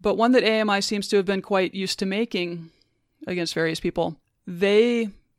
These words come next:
instructed him effectively to sign an eight-page long contract that included requirements like issuing a public statement saying that there was no hacking, no hacking,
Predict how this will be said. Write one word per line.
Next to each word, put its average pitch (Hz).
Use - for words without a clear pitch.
instructed 262
him 208
effectively 190
to 190
sign 185
an 180
eight-page 202
long 175
contract 208
that 175
included 180
requirements 170
like 160
issuing 175
a 165
public 165
statement 254
saying 226
that 226
there 254
was 254
no 277
hacking, 190
no 262
hacking, 269